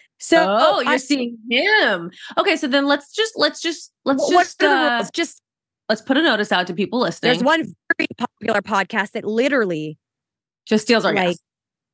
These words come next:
Speaker 2: Yeah.
Speaker 1: no, not even our guests, but, like, our topics. I mean, it's, what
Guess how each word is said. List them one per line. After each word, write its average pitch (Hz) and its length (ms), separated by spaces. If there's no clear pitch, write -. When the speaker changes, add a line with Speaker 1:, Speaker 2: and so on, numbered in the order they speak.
Speaker 2:
Yeah. - 80
Speaker 1:
no, 311 100
not 233 240
even 427 180
our 330 60
guests, 240 280
but, - 120
like, - 240
our 175 100
topics. - 720
I 247 100
mean, 294 180
it's, - 180
what 208 320